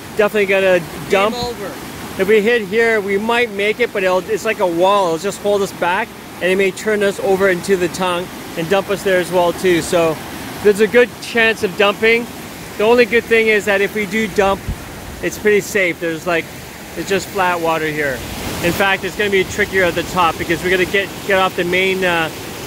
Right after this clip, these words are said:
Speaker 1: channel there, eddy into there, this calm spot, come down this drop, and then aim down for this V.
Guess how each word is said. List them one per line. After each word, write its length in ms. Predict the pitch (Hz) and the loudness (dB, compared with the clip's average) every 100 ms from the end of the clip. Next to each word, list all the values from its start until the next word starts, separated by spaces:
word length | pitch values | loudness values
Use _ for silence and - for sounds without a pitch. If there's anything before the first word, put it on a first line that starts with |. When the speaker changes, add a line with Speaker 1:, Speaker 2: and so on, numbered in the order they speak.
| - | -6
Speaker 1:
channel 340 | 208 196 202 | -2 0 0
there, 340 | 202 202 208 190 - - - - - - | 2 2 2 0 -6 -14 -12 -12 -12 -6
eddy 260 | 190 202 220 | -2 2 2
into 220 | 208 202 | 2 0
there, 380 | 190 185 175 220 247 - - | 2 2 2 0 -4 -10 -8
this 220 | 175 - | -8 -6
calm 200 | 196 190 | -2 -2
spot, 380 | 190 208 202 220 - - - - - - | -2 -2 0 -2 -6 -10 -8 -8 -8 -2
come 200 | 208 208 | 0 2
down 260 | 202 202 202 | 2 2 2
this 260 | 202 - | 0 0
drop, 260 | 208 180 185 160 | 0 2 0 -2
and 140 | 165 | -2
then 100 | 170 151 | 0 0
aim 280 | 180 185 | 0 2
down 200 | 185 175 | 2 0
for 160 | 165 170 | -2 -4
this 220 | 160 156 - | -2 -4 -2
V. 240 | 151 143 | 0 0